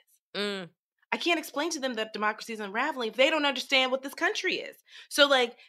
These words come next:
Speaker 2: their understanding of who America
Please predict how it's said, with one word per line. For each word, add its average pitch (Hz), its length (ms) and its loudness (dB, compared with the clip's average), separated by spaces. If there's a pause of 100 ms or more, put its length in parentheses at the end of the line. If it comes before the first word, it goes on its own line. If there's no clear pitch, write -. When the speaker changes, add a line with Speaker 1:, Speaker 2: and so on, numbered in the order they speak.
Speaker 2:
their 311 300 6
understanding 277 880 2
of 220 180 -2
who 285 320 -6
America 233 580 -2